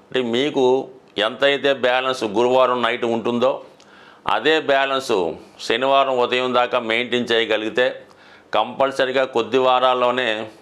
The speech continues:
మీ యొక్క ఆర్థికపరమైనటువంటి సమస్య పరిష్కారం అవుతుంది. ఈ చిన్న ప్రయత్నం చెప్పడానికి సులువు కానీ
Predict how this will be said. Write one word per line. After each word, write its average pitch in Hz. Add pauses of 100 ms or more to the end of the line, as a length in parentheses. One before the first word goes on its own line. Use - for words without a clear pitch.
(100)
మీ 110
యొక్క 113 (540)
ఆర్థికపరమైనటువంటి 117 (100)
సమస్య 104 (680)
పరిష్కారం 113
అవుతుంది. 110 (560)
ఈ - (240)
చిన్న 123 (120)
ప్రయత్నం 139 (960)
చెప్పడానికి 135
సులువు 127
కానీ 127